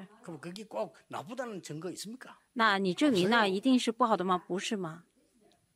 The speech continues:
Speaker 1: 얼마나 쓸데없는 걱정 많아요.
Speaker 2: 我们有很多的不必要的烦恼。
Speaker 1: 그래서 내 속에 보호자의 축복이 임하지 않고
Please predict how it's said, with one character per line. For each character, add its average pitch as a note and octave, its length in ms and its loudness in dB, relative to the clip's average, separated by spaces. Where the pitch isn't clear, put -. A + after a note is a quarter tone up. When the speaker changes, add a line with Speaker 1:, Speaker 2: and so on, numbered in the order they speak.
Speaker 1:
얼 A#3+ 120 -6
마 C#4+ 140 -4
나 D4 80 -4
쓸 B3+ 200 -8
데 A#3+ 80 -4
없 A#3 80 -6
는 A3 80 -8
걱 E3 160 -10
정 D#3 140 -10
많 A#2+ 100 -18
아 - 60 -20
요. - 260 -20
Speaker 2:
我 A3+ 80 0
们 A3+ 120 2
有 G#3+ 140 6
很 G#3+ 220 2
多 A3+ 100 0
的 G#3+ 100 2
不 A#3 160 -4
必 A#3+ 120 0
要 A3+ 140 6
的 F3 80 -6
烦 E3 240 -2
恼。 F3+ 100 -2
Speaker 1:
그 E3 40 -2
래 E3 40 -4
서 G3 80 -6
내 E3+ 260 -4
속 B3 220 -6
에 F3 140 -6
보 F3 420 -6
호 - 20 -8
자 A#3+ 140 -2
의 B3+ 100 -4
축 G#3+ 220 -12
복 A#3 120 -10
이 F#3+ 100 -10
임 - 20 -10
하 F3+ 140 -6
지 E3+ 100 -10
않 D#3+ 120 -8
고 A2 160 -18